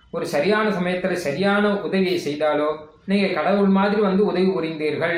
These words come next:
அப்படிலாம் சொல்லுவோம். அந்த மாதிரி ஆச்சாரியன் பெருமாள் மாதிரி அப்படின்னு சொல்லாமே தவிர, பெருமாளேன்னு சொல்லலாமா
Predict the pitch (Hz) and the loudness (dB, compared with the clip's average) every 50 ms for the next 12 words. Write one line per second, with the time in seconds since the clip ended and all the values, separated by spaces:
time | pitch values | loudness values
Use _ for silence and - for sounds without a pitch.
0 | 175 175 - - 226 208 202 185 185 196 - 156 143 139 123 - - - - - | -4 -2 -2 0 2 2 2 2 0 -2 0 -2 -2 -2 -2 -4 -6 -8 -14 -20
1 | _ _ _ _ _ _ _ _ _ 117 101 101 131 165 202 214 208 247 247 214 | _ _ _ _ _ _ _ _ _ -18 -12 -8 -4 -2 -2 -2 0 0 0 0
2 | 165 170 190 185 202 202 202 202 196 220 214 214 196 - 120 135 147 165 180 185 | 0 0 0 0 0 0 0 2 2 2 2 0 0 0 0 -2 -2 0 0 0
3 | 185 190 185 180 180 196 214 233 226 233 262 254 220 - - - - 170 185 180 | 0 2 2 2 2 2 2 0 0 -2 -2 -2 -4 -4 -4 -8 -6 -6 -6 -6
4 | 180 147 143 151 160 156 139 120 110 120 120 123 135 139 143 143 - - - _ | -4 -4 -4 -4 -4 -4 -6 -6 -6 -4 -4 -2 -2 -2 -4 -6 -8 -16 -20 _
5 | _ _ - - 135 156 180 190 196 190 208 226 226 226 208 170 165 165 170 - | _ _ -10 -8 -6 -2 -2 0 2 2 2 2 2 0 -2 -2 -2 -2 -2 -2
6 | 170 160 151 143 147 151 | -2 -2 -2 -2 -2 -2